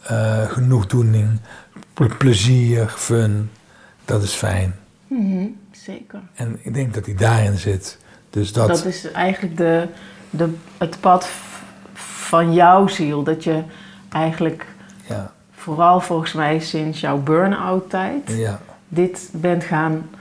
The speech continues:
Speaker 2: eh, begrijpen en
Speaker 1: Ja.
Speaker 2: ook dat hele veld van
Speaker 1: Ja.
Speaker 2: wat is willen en wat is vervullend en wat vind ik echt leuk, bent gaan ontginnen.
Speaker 1: Ja. Wat is echt een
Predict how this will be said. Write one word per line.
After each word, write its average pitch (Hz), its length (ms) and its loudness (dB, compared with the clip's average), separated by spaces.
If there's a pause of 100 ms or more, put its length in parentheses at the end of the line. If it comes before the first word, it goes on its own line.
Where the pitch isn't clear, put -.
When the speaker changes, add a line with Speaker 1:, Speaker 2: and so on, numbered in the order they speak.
(360)
Speaker 2:
eh, 151 220 -4
begrijpen 220 1000 0
en 185 220 0
Speaker 1:
Ja. 185 160 -2
Speaker 2:
ook 175 340 -4
dat 175 340 -10 (400)
hele 180 320 2
veld 180 480 2
van 165 300 2
Speaker 1:
Ja. 165 60 0
Speaker 2:
wat 185 180 2
is 175 240 -2 (100)
willen 208 800 4
en 165 380 -4
wat 170 200 -2
is 175 140 -4
vervullend 190 960 2
en 165 200 -4
wat 160 260 -4
vind 165 300 -4
ik 160 200 -4 (680)
echt 180 260 0
leuk, 196 400 4
bent 208 280 0
gaan 185 380 2
ontginnen. 156 560 0
Speaker 1:
Ja. 151 160 -6 (260)
Wat 143 240 4
is 131 160 0
echt 147 260 2
een 127 240 2